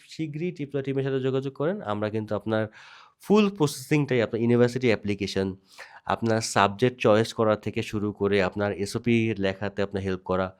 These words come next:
আপনাকে ইন্টারভিউ, প্রিক্যাস ইন্টারভিউ প্লাস ইউকিউভিএ ইন্টারভিউ fully আপনাকে গাইড করা, one to one সেশন নেওয়া। আপনার যদি এক্সট্রা কেয়ার লাগে সেক্ষেত্রেও কিন্তু আমাদের ইন্টারভিউ টিম আপনাকে এক্সট্রা কেয়ার করে আপনাকে ইন্টারভিউর জন্য ফেস করাচ্ছে। পাশাপাশি ইউকিউভিএ ইন্টারভিউ যেটা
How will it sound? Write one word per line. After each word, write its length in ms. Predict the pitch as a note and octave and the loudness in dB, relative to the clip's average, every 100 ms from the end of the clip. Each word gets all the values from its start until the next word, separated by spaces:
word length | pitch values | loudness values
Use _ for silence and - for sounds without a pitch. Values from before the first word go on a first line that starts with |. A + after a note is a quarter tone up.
| _ - - - | _ -20 -14 -8
আপনাকে 320 | G2 A2+ A2+ G#2+ | -4 -2 2 2
ইন্টারভিউ, 440 | G#2 A2+ A#2 G#2+ G2+ G2 | 2 2 2 2 -2 -2
প্রিক্যাস 280 | A2 A2+ A2 G#2+ | -4 -2 -2 -2
ইন্টারভিউ 300 | G#2 G2+ G2+ G2 | -2 -2 -2 -2
প্লাস 140 | G2 - | -4 -4
ইউকিউভিএ 380 | G#2 A#2 G#2 G#2+ G2 | -4 -2 2 2 2
ইন্টারভিউ 380 | G2 F#2 - F#2 - | -2 -6 -4 -8 -8
fully 320 | - B2 A#2 A#2 | 0 2 4 4
আপনাকে 240 | - G2+ G2 | 2 -4 -2
গাইড 160 | F2 F2 - | -2 -2 0
করা, 160 | F#2+ F#2 F2 | 0 2 2
one 120 | G#2 G#2+ | 2 2
to 60 | A#2+ G2 | 0 2
one 100 | G2+ - | 0 -2
সেশন 280 | G2+ A2+ G2 F2 | -6 -2 -2 -2
নেওয়া। 180 | E2 E2 - - - - - | -4 -6 -10 -20 -20 -10 -6
আপনার 160 | G2+ A2 | -4 -2
যদি 100 | A2+ G#2+ | 0 0
এক্সট্রা 260 | G#2 - A#2+ - | -2 -2 -2 2
কেয়ার 200 | A2+ A2 | 4 4
লাগে 160 | G2 F#2+ - | 2 0 -2
সেক্ষেত্রেও 360 | G2+ A2 B2 A#2+ | -6 -6 -4 -2
কিন্তু 180 | G#2+ G2 | -2 0
আমাদের 260 | F2+ F#2+ A#2+ B2 - _ _ - | 0 4 4 4 -6 _ _ -4
ইন্টারভিউ 340 | A2+ A2 G2+ G#2 | -2 0 -2 -2
টিম 100 | A2+ G2+ | -2 -2
আপনাকে 220 | F2+ G2 F#2 | -2 -4 -4
এক্সট্রা 220 | - G#2+ - | -6 -8 -2
কেয়ার 200 | B2 B2 B2 | 2 2 2
করে 140 | D3 A#2 | 0 0
আপনাকে 280 | G#2+ G#2 D#3+ G3 - - - - | 0 -2 0 -2 -4 -20 -10 -2
ইন্টারভিউর 300 | A#2 A2 G#2 G2+ | 2 4 4 2
জন্য 120 | G#2 - | -2 0
ফেস 160 | G2 F#2 | -2 -2
করাচ্ছে। 320 | F#2+ F2 - D#2+ - | -4 -4 -6 -16 -4
পাশাপাশি 480 | A2+ - C#3 A#2 F#2+ F2+ B2+ | -4 -2 -2 -2 -4 -10 -2
ইউকিউভিএ 480 | C#3 C#3+ D#3 B2 G#2+ G2 | 0 2 0 2 2 2
ইন্টারভিউ 300 | F2+ F2 E2+ | -2 -6 -6
যেটা 140 | F2+ | -4